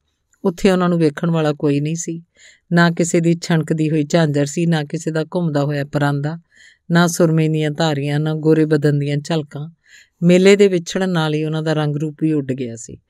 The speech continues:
ਹੁਣ ਉਹ ਉਂਘਲਾਉਂਦੀਆਂ ਹੋਈਆਂ ਕਿਸੇ ਹੋਰ ਮੇਲੇ 'ਤੇ ਜਾਣ ਲਈ ਰੇਲ ਗੱਡੀ ਦੀ ਉਡੀਕ ਕਰ ਰਹੀਆਂ ਸਨ, ਜਿਸ ਨੇ ਚੀਕਾਂ ਮਾਰਦੀ ਨੇ ਆਉਣਾ ਸੀ ਤੇ ਚੀਕਾਂ ਮਾਰਦੀ ਨੇ ਚਲੀ ਜਾਣਾ ਸੀ। ਮੇਰਾ ਲੇਖ ਪੜ੍ਹ ਕੇ ਡਾਕਟਰ ਸਾਹਿਬ ਨੇ ਮੈਨੂੰ ਸ਼ਾਬਾਸ਼ੀ ਦਿੱਤੀ ਤੇ ਕਿਹਾ ਕਿ "ਲਿਖੀ ਚੱਲੀ,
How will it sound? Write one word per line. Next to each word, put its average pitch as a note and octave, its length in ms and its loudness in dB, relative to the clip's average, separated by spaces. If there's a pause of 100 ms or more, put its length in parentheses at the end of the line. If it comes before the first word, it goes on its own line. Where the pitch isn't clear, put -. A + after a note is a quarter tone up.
(380)
ਹੁਣ G3 120 2
ਉਹ G3 140 4
ਉਂਘਲਾਉਂਦੀਆਂ E3+ 560 0
ਹੋਈਆਂ D#3+ 260 -4
ਕਿਸੇ D#3+ 280 -4
ਹੋਰ D#3+ 220 0
ਮੇਲੇ D#3+ 280 2
'ਤੇ D#3 180 -2
ਜਾਣ D3 260 -6
ਲਈ D3 180 -4
ਰੇਲ D#3 280 -2
ਗੱਡੀ C#3 220 -4
ਦੀ C#3+ 120 -6
ਉਡੀਕ D3 360 -6
ਕਰ C#3 160 -4
ਰਹੀਆਂ A#2+ 320 -16
ਸਨ, - 320 -18 (760)
ਜਿਸ F#3 260 2
ਨੇ F#3 120 4
ਚੀਕਾਂ G#3 420 2
ਮਾਰਦੀ D#3 380 2
ਨੇ D3+ 100 -2
ਆਉਣਾ C#3+ 260 -2
ਸੀ C#3+ 160 -4
ਤੇ E3 140 -2
ਚੀਕਾਂ F3 360 -2
ਮਾਰਦੀ C#3+ 320 -4
ਨੇ D3+ 140 -6
ਚਲੀ D3 300 -4
ਜਾਣਾ - 300 -16
ਸੀ। - 240 -20 (720)
ਮੇਰਾ F#3+ 220 4
ਲੇਖ F3 300 2
ਪੜ੍ਹ E3 200 -4
ਕੇ F3 140 -4
ਡਾਕਟਰ E3 280 -4
ਸਾਹਿਬ E3+ 180 -2
ਨੇ E3+ 100 0
ਮੈਨੂੰ D#3+ 260 0
ਸ਼ਾਬਾਸ਼ੀ D3 640 -4
ਦਿੱਤੀ D3+ 340 -4
ਤੇ D3+ 100 -6
ਕਿਹਾ D3+ 360 -6 (380)
ਕਿ F#3 100 -2
"ਲਿਖੀ E3+ 340 0
ਚੱਲੀ, D3+ 400 -4